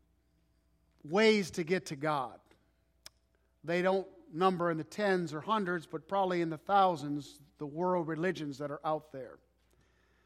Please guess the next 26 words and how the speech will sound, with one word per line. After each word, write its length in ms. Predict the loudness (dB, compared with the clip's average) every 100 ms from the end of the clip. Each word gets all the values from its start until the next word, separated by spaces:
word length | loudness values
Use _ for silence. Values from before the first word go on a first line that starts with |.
| _ _ _ _ _ _ _ _ _ _ _ -2
And 140 | 2
they 100 | 2
all 440 | 6 6 6 6
approach 960 | 2 -2 0 4 4 2 -4 -12 -12 -12 -14 -10
the 100 | -6
situation 800 | -4 -4 -2 0 0 0 -4 -4
from 260 | -2 -2
a 140 | -4 -8
particular 580 | -6 0 0 0 -2
perspective 720 | -4 -8 -12 2 2 2 -4 -4
that's 380 | -6 -10 -18 -4
very 240 | 4 4
confusing. 680 | 4 -2 0 2 2 -2 -10 -18 _ _ _ _ _ _ _ _ _ _ -6
The 80 | 6
very 200 | 8 8
fact 440 | 6 4 4 2
that 120 | -2
there 200 | 0 2
are 120 | 2 2
hundreds 440 | 2 2 0 0
and 100 | -4
perhaps 320 | 0 0 0
thousands 540 | 2 4 6 4 -2 -4
of 100 | 0
world 320 | 2 4 2
religions 680 | 2 2 2 0 -2 -6